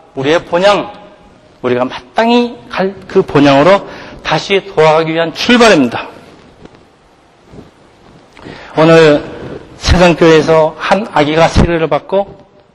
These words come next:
하나님의 구별된 백성으로 다시 태어납니다. 그리고 세례를 받았든 안 받았든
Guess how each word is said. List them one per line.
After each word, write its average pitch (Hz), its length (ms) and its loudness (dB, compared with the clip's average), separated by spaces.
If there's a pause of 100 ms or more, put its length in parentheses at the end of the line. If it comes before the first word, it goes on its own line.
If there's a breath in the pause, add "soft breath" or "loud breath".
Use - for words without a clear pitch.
(580)
하나님의 156 480 -2
구별된 147 560 -2 (600)
백성으로 156 580 -8
다시 - 260 -12
태어납니다. 131 600 -4 (1700)
그리고 156 600 0 (760)
세례를 175 580 -2
받았든 226 600 -2
안 170 100 -4
받았든 147 600 0